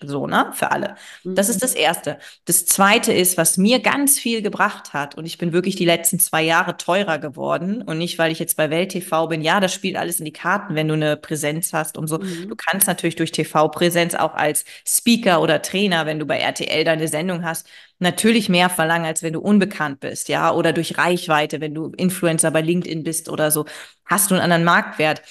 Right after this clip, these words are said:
Speaker 1: Ja, aber was mir ganz viel gebracht hat, ist der Austausch mit Kolleginnen, in dem Fall weiblich, deshalb sage ich Kolleginnen,
Speaker 2: Mhm.
Speaker 1: die alle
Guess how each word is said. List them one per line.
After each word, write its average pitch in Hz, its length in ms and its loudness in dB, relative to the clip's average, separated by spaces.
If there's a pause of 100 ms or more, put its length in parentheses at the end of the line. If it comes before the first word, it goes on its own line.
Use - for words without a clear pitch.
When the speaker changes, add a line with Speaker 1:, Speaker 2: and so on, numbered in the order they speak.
(200)
Speaker 1:
Ja, 170 100 4
aber 170 120 4
was 170 180 2
mir 185 140 0
ganz 262 400 -2
viel 226 220 -2
gebracht 202 420 -2
hat, 165 100 -6
ist - 200 -6
der 147 180 -2
Austausch 208 640 -2
mit 185 140 -4
Kolleginnen, 190 840 0 (800)
in 196 100 2
dem 196 200 4
Fall 165 240 2
weiblich, 190 460 2
deshalb 170 260 -2
sage 165 200 0
ich 165 100 -10
Kolleginnen, 170 680 0 (160)
Speaker 2:
Mhm. 185 380 -6
Speaker 1:
die - 120 -20
alle 254 640 2